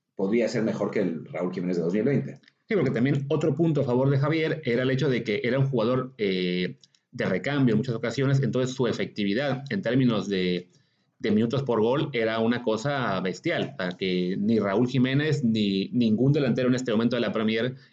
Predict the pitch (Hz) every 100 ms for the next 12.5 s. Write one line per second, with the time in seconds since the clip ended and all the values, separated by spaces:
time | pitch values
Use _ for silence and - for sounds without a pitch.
0 | _ 98 90 98 104 110 110 113 127 123
1 | 143 156 - _ _ - 101 95 90 -
2 | 107 117 123 120 113 104 120 120 123 120
3 | 110 110 - 110 117 117 120 120 131 139
4 | - - - 117 120 117 117 117 120 120
5 | 123 107 92 92 - - 98 90 85 82
6 | - 107 107 110 127 147 135 117 123 143
7 | 127 135 131 113 - 98 117 117 110 113
8 | 107 110 113 104 95 151 139 123 110 135
9 | 147 151 139 160 170 123 131 139 147 165
10 | 151 139 123 95 95 113 143 127 113 131
11 | - 117 113 117 120 107 120 120 110 120
12 | - 104 101 120